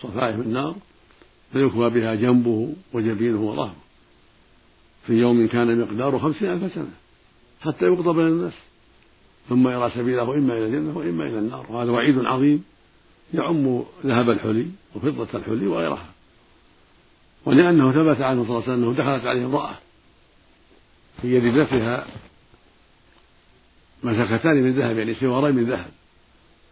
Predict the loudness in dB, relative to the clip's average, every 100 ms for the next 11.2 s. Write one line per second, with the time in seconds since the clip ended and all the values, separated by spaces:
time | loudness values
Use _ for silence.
0 | _ -6 -2 0 0 2 0 2 2 2
1 | 0 -2 0 2 0 0 -2 0 2 2
2 | 2 -2 -4 -4 -2 0 0 0 -4 _
3 | _ _ _ _ _ _ _ 0 2 2
4 | 2 0 -2 0 0 0 -2 -4 -14 _
5 | _ _ _ _ _ 0 0 2 4 2
6 | 2 0 2 0 2 2 0 -2 -2 -2
7 | -2 -2 -6 -6 -6 -4 -6 -6 -8 -8
8 | -12 -18 _ -20 _ _ -20 -20 -20 -20
9 | -20 -12 -2 0 2 0 2 0 0 -2
10 | -2 0 2 2 2 0 -4 -6 -10 -12
11 | -10 -12